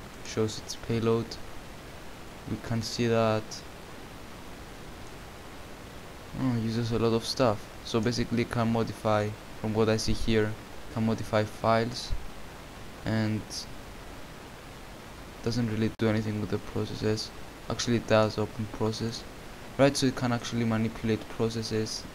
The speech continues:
if it wanted to. Not sure where yet, we're just gathering,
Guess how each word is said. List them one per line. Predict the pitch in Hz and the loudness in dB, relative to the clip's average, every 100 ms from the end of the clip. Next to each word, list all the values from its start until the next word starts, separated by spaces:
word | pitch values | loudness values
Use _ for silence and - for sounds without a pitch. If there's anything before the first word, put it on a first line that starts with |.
| - - - - - | -12 -14 -12 -12 -2
if | 120 104 | 0 2
it | 107 104 | 0 2
wanted | 110 110 117 - | 0 4 2 2
to. | 127 127 - - - - - - - - - - - | 0 -2 -6 -12 -12 -14 -14 -14 -14 -14 -14 -12 -2
Not | 117 113 | -2 0
sure | - 123 120 | 2 4 6
where | 117 71 | 4 2
yet, | 110 120 120 - | 0 0 0 0
we're | 110 | -2
just | 104 113 - | 2 0 2
gathering, | 120 113 110 104 | 2 4 4 2